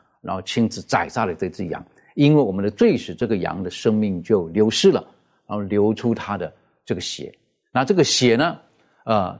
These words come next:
祭司呢就要承接了这个血之后呢，然后带到这个坛的四角啦，剩下的要倒在这个什么，这个，呃，坛的这个脚边啊等等，然后脂油要全部烧掉啊等等的，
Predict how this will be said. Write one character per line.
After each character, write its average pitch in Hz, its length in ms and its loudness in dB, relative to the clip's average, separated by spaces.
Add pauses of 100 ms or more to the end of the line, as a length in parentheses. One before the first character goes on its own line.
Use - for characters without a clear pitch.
(100)
祭 143 180 4
司 127 220 4
呢 104 240 0
就 131 100 4
要 110 80 2
承 107 240 -2
接 151 100 6
了 123 100 2
这 113 100 -2
个 117 60 0
血 90 220 -2
之 - 140 -4
后 117 180 2
呢， 98 240 -4
然 82 160 -2
后 101 260 -2 (420)
带 101 140 0
到 95 140 -4
这 92 80 -6
个 90 60 -8
坛 87 240 -8
的 90 80 -8
四 - 240 -2
角 80 220 -4
啦， 104 200 -2 (280)
剩 113 240 0
下 101 180 -2
的 92 160 -10
要 98 120 -10
倒 101 220 0
在 95 160 -8
这 92 140 -12
个 - 100 -6
什 - 160 -16
么， 73 160 -12 (360)
这 107 100 -6
个， 92 240 -2
呃， 82 280 -10
坛 - 340 -8
的 90 400 -4
这 - 120 -8
个 95 120 -6
脚 - 240 -4
边 117 260 4
啊 98 160 -4
等 113 160 0
等， 87 220 -6
然 80 100 -8
后 98 220 -4
脂 151 280 -2
油 107 200 4
要 110 80 0
全 95 180 -6
部 101 80 -6
烧 127 260 0
掉 120 180 0
啊 98 120 -2
等 107 180 -2
等 90 180 -6
的， - 120 -14